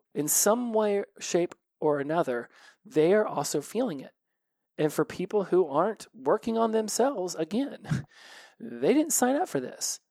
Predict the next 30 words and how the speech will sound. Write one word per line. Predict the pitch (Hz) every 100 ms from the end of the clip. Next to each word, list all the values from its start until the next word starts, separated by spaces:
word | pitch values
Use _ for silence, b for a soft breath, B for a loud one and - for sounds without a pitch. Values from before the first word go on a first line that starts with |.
| _
They're | 180
not | 247 269
always | 269 269
gonna | 247 233
wanna | 226 233
be | 208 220
like, | 220 202
"Yeah, | 151 139 247 285 180 - B B
let's | - 131 202 -
have | 269 247
this | 247
super | - 254 240
tough | 220 226 -
conversation | 226 214 196 - 226 269 165 151
that | - _
I | - 254
didn't | 262 214
even | 196 180
know | 180
you | 185 180
wanted | 180 170
to | 156
have | 190 254 214
'cause | 156 - B B -
I | 294
didn't | 269 175
think | 185
anything | 185 196 - 208
was | 196 190
wrong." | 330 349 131 -